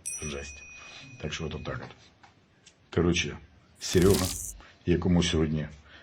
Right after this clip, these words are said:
п'ятдесят чотири роки, також іде служить. Всього лиш один у нас, Саня. Його відпустили до завтра, тому що Віносечка рядом тут живе.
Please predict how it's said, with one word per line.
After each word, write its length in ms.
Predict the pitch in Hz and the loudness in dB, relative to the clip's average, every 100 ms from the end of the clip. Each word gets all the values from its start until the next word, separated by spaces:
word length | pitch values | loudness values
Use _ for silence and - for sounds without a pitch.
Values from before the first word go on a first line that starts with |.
| _ | _
п'ятдесят 320 | 80 71 76 | -2 0 0
чотири 360 | - 78 80 78 | 0 0 0 0
роки, 320 | 80 - - - - - - _ | -2 -4 -12 -18 -20 -20 -20 _
також 380 | 101 - - 82 | -2 0 -2 -2
іде 240 | 76 71 - - - | -4 -6 -10 -20 -16
служить. 540 | - 80 71 71 - - - - - - - - _ - _ | -6 -4 -4 -6 -10 -18 -20 -20 -20 -20 -20 -20 _ -20 _
Всього 280 | - 95 82 | 0 4 4
лиш 200 | 78 - | 2 0
один 320 | 80 78 78 | 0 2 2
у 80 | 76 | 0
нас, 300 | 92 90 - - - - - - | 0 -2 -8 -16 -20 -20 -16 -8
Саня. 440 | - 95 90 85 85 - - - - | -2 2 2 0 -4 -12 -20 -20 -4
Його 240 | 82 76 78 | 2 4 4
відпустили 540 | 76 80 78 85 78 | 2 -2 -4 0 0
до 140 | 78 76 | 0 0
завтра, 400 | 78 76 80 71 | -2 -4 -4 -4
тому 340 | - 82 82 | -2 -2 0
що 140 | 78 | 0
Віносечка 540 | 82 82 80 80 - 78 | 0 0 0 -2 -4 -2
рядом 280 | 80 80 73 | -2 -2 -6
тут 140 | 82 | -6
живе. 300 | 78 85 85 | -4 -4 -6